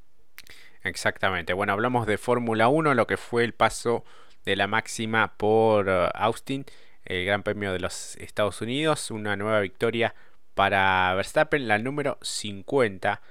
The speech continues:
eh, y llegó al medio centenar de triunfos y la decimoquinta en esta temporada, impresionante para él.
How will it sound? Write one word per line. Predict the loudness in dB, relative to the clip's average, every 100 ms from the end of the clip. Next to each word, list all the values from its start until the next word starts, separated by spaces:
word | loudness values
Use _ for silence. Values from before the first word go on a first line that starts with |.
| -16 -16 -12 -4
eh, | -2 0 0 0 -2 -2 -4 -6
y |
llegó | -6 -4 -2
al | -2
medio | -2 -4
centenar | -6 -6 -4 -2 0
de | -2
triunfos | -4 -6 -6 -4 -4 -6 -10
y | -2
la | -2
decimoquinta | 0 -4 -6 -6 -4 -4 -2 0 0 -2
en | -10 -8
esta | -10 -6 -6
temporada, | -6 -8 -6 -4 -4 -6 -10
impresionante | -10 -8 -8 -4 -4 -4 -6 -8 -8 -8
para | -8 -8
él. | -10